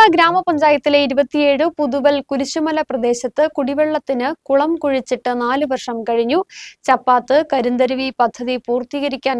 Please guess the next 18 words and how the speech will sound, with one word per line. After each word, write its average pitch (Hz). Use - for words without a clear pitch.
കഴിയാതെ 240
ഉപ്പുതറ 254
പഞ്ചായത്ത്, 233
ബ്ലോക്ക് 349
പഞ്ചായത്ത് 370
പത്ത് 330
ലക്ഷവും 311
ഉപ്പുതറ 285
പഞ്ചായത്ത് 277
മൂന്ന് 302
ലക്ഷവും 262
മുടക്കിയിട്ടും 247
ഇനിയും 349
പദ്ധതിയിൽ 294
നിന്ന് 254
ജനങ്ങൾക്ക് 247
വെള്ളം 269
ലഭിക്കാത്ത 285